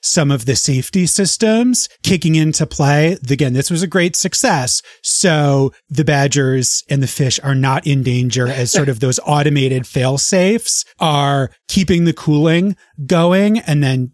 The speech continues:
shutting off sort of the coal intake into the, the burner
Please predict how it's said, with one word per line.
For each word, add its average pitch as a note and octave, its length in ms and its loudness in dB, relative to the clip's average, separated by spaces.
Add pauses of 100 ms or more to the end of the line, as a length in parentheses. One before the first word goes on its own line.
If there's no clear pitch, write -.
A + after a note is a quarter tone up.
(120)
shutting C#3+ 480 0
off B2+ 560 -4 (160)
sort - 160 0
of A#2+ 120 -4
the D3 60 0
coal B2 420 -2
intake A2+ 420 -6
into A#2 220 -10
the, G#2+ 120 -12 (220)
the C3+ 100 -4
burner G#2 400 -14